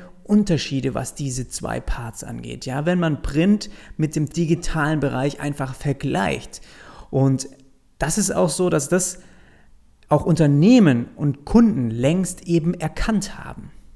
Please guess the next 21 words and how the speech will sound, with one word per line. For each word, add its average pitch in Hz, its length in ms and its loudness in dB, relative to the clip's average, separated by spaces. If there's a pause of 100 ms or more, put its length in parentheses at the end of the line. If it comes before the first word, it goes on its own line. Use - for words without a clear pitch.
(300)
Und - 140 -10
das 143 140 -6
muss 190 140 0
ich 165 60 -4
dir 175 120 -2
jetzt 160 140 -4
einfach 151 240 -4
mal 151 120 0
so 143 80 -2
ein 131 100 -4
bisschen 151 380 -4
genauer 127 360 -6
erklären. - 500 -12 (380)
Also 131 240 0
während 196 420 0 (300)
eine 135 120 2
Zeitschrift, - 960 -4
sag 139 260 -4
ich 139 120 -6
mal, 143 380 -2 (260)
statisch - 840 -4